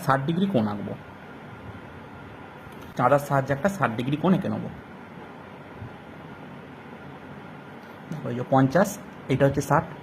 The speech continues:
ঠিক আছে, এঁকে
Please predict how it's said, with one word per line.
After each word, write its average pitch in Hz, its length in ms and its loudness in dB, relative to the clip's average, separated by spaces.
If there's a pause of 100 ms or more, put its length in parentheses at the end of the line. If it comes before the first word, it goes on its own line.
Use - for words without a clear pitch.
(2750)
ঠিক 131 180 -6
আছে, 151 120 -6 (640)
এঁকে 139 140 0